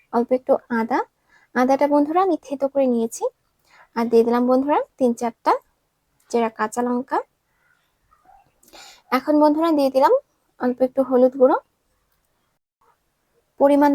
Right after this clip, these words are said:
মতো লবণ, অল্প একটু জিরে ধনিয়ার গুঁড়ো, আর অল্প একটু লাল লঙ্কার গুঁড়ো।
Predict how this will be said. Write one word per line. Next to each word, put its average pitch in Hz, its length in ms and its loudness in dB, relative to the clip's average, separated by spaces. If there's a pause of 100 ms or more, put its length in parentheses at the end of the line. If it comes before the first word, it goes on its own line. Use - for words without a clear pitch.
মতো 226 200 -2 (140)
লবণ, 247 300 2 (1000)
অল্প 285 180 0 (120)
একটু 277 220 -4
জিরে 254 280 0
ধনিয়ার 262 400 2
গুঁড়ো, 269 200 2 (1160)
আর 240 200 0 (240)
অল্প 330 180 2 (120)
একটু - 160 -2 (120)
লাল 254 200 8
লঙ্কার 214 320 -4 (100)
গুঁড়ো। 214 180 -2